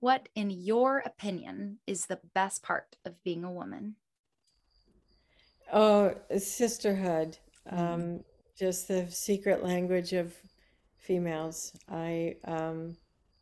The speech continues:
Speaker 2: you know, and because I toured for so long, just in women's communities, communities
Speaker 1: Mm-hmm.
Speaker 2: of women, and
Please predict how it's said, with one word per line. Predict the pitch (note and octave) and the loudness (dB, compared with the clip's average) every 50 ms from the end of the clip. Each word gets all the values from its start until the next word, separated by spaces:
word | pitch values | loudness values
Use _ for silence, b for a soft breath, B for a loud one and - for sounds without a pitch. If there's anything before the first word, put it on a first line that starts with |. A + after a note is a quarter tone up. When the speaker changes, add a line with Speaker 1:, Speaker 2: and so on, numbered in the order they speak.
| _ _ _ _ _ _ _ _ _ _ _ _ _ _ _ _ _ _ _ _ _ _ _ _ _ _ _ _ _ _ _ _ - - - - - - | _ _ _ _ _ _ _ _ _ _ _ _ _ _ _ _ _ _ _ _ _ _ _ _ _ _ _ _ _ _ _ _ -20 -14 -10 -8 0 4
Speaker 2:
you | G#3 G3+ G#3 | 6 6 6
know, | G3 F#3 F3 | 6 6 4
and | E3+ F3 | 4 2
because | F#3+ F#3 G#3+ F#3+ F3+ | 2 2 2 4 4
I | E3+ E3+ | 4 4
toured | E3 - - G3+ F#3 F3 E3+ F3 | 2 0 0 2 4 4 2 0
for | - G3 F#3 | -2 -6 -4
so | F#3 - F#3 F3 F3 | -4 -2 -2 0 0
long, | E3+ E3+ E3+ E3+ E3+ E3+ F3 E3+ | 0 0 0 0 0 -2 -2 -2
just | F3 F#3 F3 F3 F3 - - - | 0 0 0 0 -2 -4 -6 -4
in | F#3 F3 F3 E3+ | -2 0 0 2
women's | E3+ F3 F3 F3 E3+ E3 - - | 2 2 2 2 0 -2 -4 -6
communities, | - - E3+ E3+ F3 F3+ F3+ F3 E3+ E3 D#3+ - | -8 -8 -6 -2 0 0 0 0 0 -2 -2 -4
communities | - - F#3 F3+ F3+ F3+ F3+ F3 F3 F#3 | -4 -4 -2 0 0 2 2 2 2 0
Speaker 1:
Mm-hmm. | F3+ E3+ | -2 -4
Speaker 2:
of | - | -4
women, | F3+ F3 F3 F3 F3 F3 F3 B B B B B B B B B B _ C#4 | -4 -4 -2 -2 -2 -2 -4 B B B B B B B B B B _ -4
and | - F#3+ F#3 F#3 F#3 F#3 G3 - | 0 2 2 2 2 0 0 -4